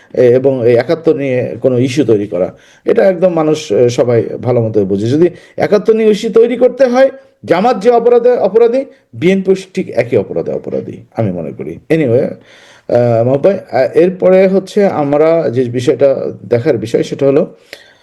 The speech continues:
আপনি জানেন বিএনপির কিছু আপনার, আহ, প্রায় সত-, আশিটা, এইটটি নাইন সম্ভবত,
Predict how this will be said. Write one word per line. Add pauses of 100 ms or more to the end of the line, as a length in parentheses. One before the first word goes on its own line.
(460)
আপনি
জানেন (100)
বিএনপির
কিছু (1300)
আপনার,
আহ,
প্রায়
সত-,
আশিটা,
এইটটি
নাইন
সম্ভবত,